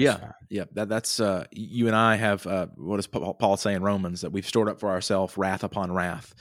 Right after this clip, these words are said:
Speaker 2: Uh, and how
Speaker 1: Mm-hmm.
Speaker 2: is that debt paid? Well, it's paid, uh, by the God-man. Um,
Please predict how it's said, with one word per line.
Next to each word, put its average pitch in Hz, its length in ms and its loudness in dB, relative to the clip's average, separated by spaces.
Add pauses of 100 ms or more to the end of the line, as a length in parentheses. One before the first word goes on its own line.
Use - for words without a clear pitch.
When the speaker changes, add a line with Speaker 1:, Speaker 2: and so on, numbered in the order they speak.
(380)
Speaker 2:
Uh, 95 200 2
and 101 100 0
how 117 120 4
Speaker 1:
Mm-hmm. 127 60 8
Speaker 2:
is 117 80 2
that 107 220 2
debt 107 300 0
paid? 110 440 -2
Well, 98 220 -4
it's - 140 -8
paid, 104 520 -2 (400)
uh, 95 60 -8
by 107 160 2
the 107 80 0
God-man. 110 560 0 (520)
Um, 90 400 -6